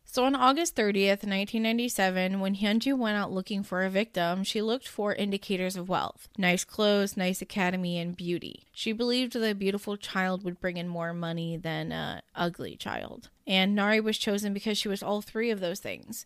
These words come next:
She dressed nicely, she went to a nice English academy, and she was beautiful.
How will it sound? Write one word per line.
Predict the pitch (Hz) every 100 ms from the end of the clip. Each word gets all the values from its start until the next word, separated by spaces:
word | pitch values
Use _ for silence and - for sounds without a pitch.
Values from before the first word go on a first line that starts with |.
| _
She | - 220
dressed | 202 196 -
nicely, | 208 208 208 214 202 208 220 233
she | -
went | 202 208 -
to | 196
a |
nice | 190 190 -
English | 214 202 202
academy, | 196 196 190 185 180 180 _
and | 196 202
she | 208
was | 214
beautiful. | 208 233 240 -